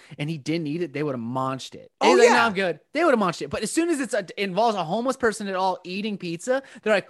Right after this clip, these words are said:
Speaker 1: "Well, if we feed a homeless person, he might not be hungry enough to rob someone's, like, a grocery store, and then we can't arrest him. So no."
Speaker 2: So we're not doing that. Yeah,
Speaker 1: No.
Speaker 2: I, it's definitely as far as, I wonder,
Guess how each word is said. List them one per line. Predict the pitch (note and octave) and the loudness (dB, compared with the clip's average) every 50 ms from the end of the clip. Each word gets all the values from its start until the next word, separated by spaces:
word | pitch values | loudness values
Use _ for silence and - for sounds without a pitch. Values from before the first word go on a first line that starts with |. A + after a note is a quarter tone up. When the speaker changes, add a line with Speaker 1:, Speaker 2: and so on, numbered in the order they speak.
| _ _ | _ _
Speaker 1:
"Well, | B3 C4 C4 B3 B3+ | 4 6 6 6 6
if | A#3 A#3 - | 4 0 0
we | B3+ B3+ | -4 -6
feed | - - - F4 F#4+ E4+ | -6 0 2 4 4 4
a | A#3+ | 4
homeless | F#3+ G#3 C#4+ F4+ F#4+ E4 G3+ | 2 2 0 2 2 0 -4
person, | - - F3 D#3+ - - D#3 C#3+ _ _ _ _ | -4 -4 -6 -6 -4 -8 -12 -12 _ _ _ _
he | - G#3 | -2 0
might | G#3 A#3+ D4 D4+ | 2 4 2 2
not | C4 C#4+ B3+ B3 | 2 0 -2 0
be | B3 A#3 | 0 -4
hungry | G3 G#3 B3 A3 A3+ A#3 | -2 -2 -4 -4 -4 -4
enough | A3 G#3+ G#3+ G#3+ | -2 -4 -4 -4
to | - G#3 | -4 -4
rob | F3 D#3 E3+ F#3+ A3 B3 B3 G3+ | -2 2 4 4 4 4 2 0
someone's, | - - A#3 G#3 G3 G3 F#3 E3+ D#3 D3 - - - _ _ | 0 -2 -2 -2 -2 -4 -4 -6 -8 -10 -12 -18 -20 _ _
like, | - G3+ F3 E3+ | -2 -2 0 0
a | F3 | -2
grocery | D#3 D3+ G#3+ C4 C4+ - A3 | -2 2 2 2 2 2 -4
store, | - - G3 F3 - - - - | -2 0 -2 -2 -2 -4 -16 -10
and | - F3 F#3 | -6 -4 -2
then | F#3+ | 0
we | F#3+ F#3 | -2 -2
can't | F3 - G3+ F#3 D#3+ | 0 0 -2 0 2
arrest | D3+ D#3 D3+ C#3 - - | 2 2 0 0 -2 -8
him. | - G2 F#2+ A#2 | -18 -18 -16 -8
So | - G3+ G#3+ A3 | 0 2 2 4
no." | G#3 G#3 G3 E3 C3 - - _ _ _ _ | 4 4 2 2 0 -4 -12 _ _ _ _
Speaker 2:
So | - - - G#3 G3+ F3+ | -18 -4 2 4 4 4
we're | F3+ F3+ F#3 | 4 2 0
not | F#3+ F#3 F3+ F3 C#3+ | 0 -2 -2 -4 -6
doing | C3+ F3 F3+ E3 D3 C3 B2+ B2+ C3+ B2+ C3 | -4 -4 -2 -2 -4 -6 -10 -14 -14 -14 -8
that. | D#3+ F#3+ F#3+ E3+ C#3+ B2+ A#2+ A#2+ - - _ _ _ _ | -4 -2 0 2 2 0 0 -4 -6 -12 _ _ _ _
Yeah, | G3 G#3 F3+ B2 F#2+ F2 - _ _ | 2 2 4 2 0 -2 -10 _ _
Speaker 1:
No. | - E3+ | -4 -2
Speaker 2:
I, | E3+ E3+ F3 E3 - - | 0 0 0 -2 -4 -2
it's | - G3 - - - | -2 -2 -2 -2 -12
definitely | B2+ A2+ D#3 F3+ E3+ E3 - F3 F3 E3 D#3+ D#3 D3+ | -8 -6 -4 -2 -2 -4 -6 -8 -6 -4 -2 0 0
as | D3 C#3 - | 0 0 -2
far | - - C#3+ C3+ B2+ B2 | -6 -6 -4 -4 -4 -4
as, | B2+ B2 A#2 A#2 A#2 G#2+ F#2+ G2 - _ _ _ _ _ | -6 -6 -6 -6 -8 -10 -12 -18 -20 _ _ _ _ _
I | D#3 F3 | -8 -6
wonder, | G3+ G3+ C4 D#4 D#4+ D#4 D4 C4+ A#3+ G#3 F#3+ - | -4 -2 -2 -2 0 2 2 2 2 0 -4 -6